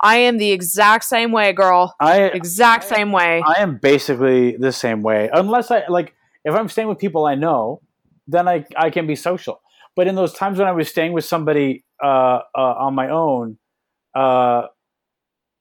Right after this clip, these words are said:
Speaker 2: I was just like, "The place I wanna be is the room that you've given me. That's it."
Speaker 1: Exactly. Yep. It, wherever that is, I'm going.
Speaker 2: I would,
Speaker 1: So,
Speaker 2: I would feel so
Speaker 1: thank you.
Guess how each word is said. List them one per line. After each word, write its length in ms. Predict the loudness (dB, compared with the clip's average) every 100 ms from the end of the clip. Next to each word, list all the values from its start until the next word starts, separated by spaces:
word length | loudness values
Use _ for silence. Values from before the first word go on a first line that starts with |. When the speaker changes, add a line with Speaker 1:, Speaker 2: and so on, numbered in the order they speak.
| -4
Speaker 2:
I 160 | -2
was 280 | 0 -2 -4
just 200 | -6 -6
like, 240 | -6 -8 _ -12
"The 220 | -6 -4
place 220 | -2 -2
I 40 | -2
wanna 200 | -2 -4
be 180 | -4
is 120 | -4 -4
the 100 | -6
room 240 | -6 -6
that 160 | -6 -6
you've 160 | -6
given 260 | -8 -10 -10
me. 180 | -18 _ _ -4
That's 200 | -4 -4
it." 200 | -8 _ _ _ _ _ _ _ _ -2
Speaker 1:
Exactly. 680 | -2 0 0 0 -2 -6 0
Yep. 240 | -2 0 -2
It, 200 | -4 -2
wherever 420 | 0 2 2 0
that 200 | 2 2 2
is, 260 | 0 0
I'm 180 | -2 -2
going. 560 | 0 0 0 -4 -8 -4 2
Speaker 2:
I 100 | 4
would, 220 | 4 2
Speaker 1:
So, 60 | 0
Speaker 2:
I 100 | 0
would 180 | 0 0
feel 180 | 0 -2
so 120 | 0
Speaker 1:
thank 100 |
you. 80 | 0